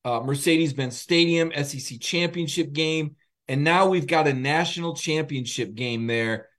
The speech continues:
in twenty twenty-four. And oh, by the way, Georgia starts that season playing Clemson in that building,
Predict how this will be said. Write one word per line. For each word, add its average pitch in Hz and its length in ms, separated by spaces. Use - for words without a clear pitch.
in 131 160
twenty 147 320
twenty-four. 143 640
And 139 140
oh, 160 200
by 156 220
the 143 100
way, 139 460
Georgia 147 400
starts 165 500
that 139 260
season 135 720
playing 139 280
Clemson 123 680
in 170 180
that 143 200
building, 131 420